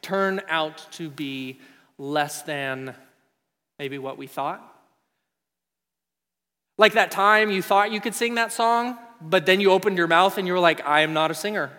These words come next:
I recognize now, outside of the shower, I cannot sing." And we just recognize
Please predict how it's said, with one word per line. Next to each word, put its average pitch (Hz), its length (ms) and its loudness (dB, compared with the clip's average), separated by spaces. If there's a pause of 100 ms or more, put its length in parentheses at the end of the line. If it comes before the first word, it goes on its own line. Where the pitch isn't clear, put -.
(100)
I 147 180 -2
recognize 160 600 -2
now, 185 360 2
outside 151 360 -2
of 208 80 -4
the 269 60 -6
shower, 208 540 4
I 160 180 0
cannot 147 420 -8
sing." - 340 -14 (2500)
And 175 80 -6
we 208 80 -2
just 196 220 -2
recognize 175 960 -2